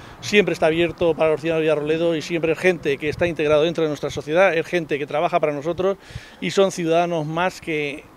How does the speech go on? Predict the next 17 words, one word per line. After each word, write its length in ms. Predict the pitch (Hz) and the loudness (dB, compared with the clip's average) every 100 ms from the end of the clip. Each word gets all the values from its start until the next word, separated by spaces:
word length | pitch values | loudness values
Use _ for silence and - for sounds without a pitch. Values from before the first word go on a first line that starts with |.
| - | -12
tienen 380 | 190 185 156 135 | 0 0 0 -4
su 300 | - 156 147 | -6 -4 -2
empleo, 380 | 139 135 214 226 | -4 2 4 4
es 140 | 170 | 2
un 80 | 165 | -6
empleo 320 | 151 175 151 | -4 -2 0
que 80 | 160 | -2
hacen 200 | 156 147 | -4 -6
muy 140 | 143 | -6
bien, 240 | 156 185 202 - - - | -2 -2 -4 -14 -20 -10
igual 340 | 170 156 170 | -2 4 4
que 120 | 165 | 2
cualquier 320 | 151 151 147 165 | 0 0 0 -2
otro 160 | 165 | -2
ciudadano 300 | 151 147 151 | -2 0 0
de 40 | 143 | 0
Villarrobledo. 420 | 139 123 120 | -2 -4 -8